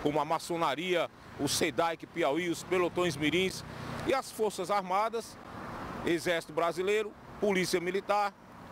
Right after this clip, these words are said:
Corpo de Bombeiros e finalizando o desfile com o desfile de viaturas. Aí sim, nós teremos mais de sete mil a oito mil pessoas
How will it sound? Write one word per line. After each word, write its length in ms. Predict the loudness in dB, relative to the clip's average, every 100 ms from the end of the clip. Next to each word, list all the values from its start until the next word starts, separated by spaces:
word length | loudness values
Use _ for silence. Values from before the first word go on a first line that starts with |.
| 0
Corpo 340 | 2 2 -4
de 80 | -6
Bombeiros 540 | -2 2 2 2 -2 -8 -6
e 80 |
finalizando 840 | -4 0 2 2 0 0 2 2 0
o 40 |
desfile 680 | -2 -4 -4 0 2 2 -2 -8 -14 -12 -12 -2
com 120 | 0
o 40 | 2
desfile 400 | -2 -2 -4 0
de 160 | 0
viaturas. 640 | 0 0 0 0 -4 -4 -6 -10 -12 -2
Aí 320 | 2 4 2 -2
sim, 380 | -2 0 0 -2 -10 -10 -2
nós 200 | 0 2
teremos 360 | 2 0 0 -2
mais 320 | 0 0 -2
de 100 | -10
sete 400 | -2 -2 0 -4
mil 260 | -4 0 2
a 80 |
oito 400 | 4 2 0 -6
mil 200 | -6 -6
pessoas 480 | -2 -2 2 0 0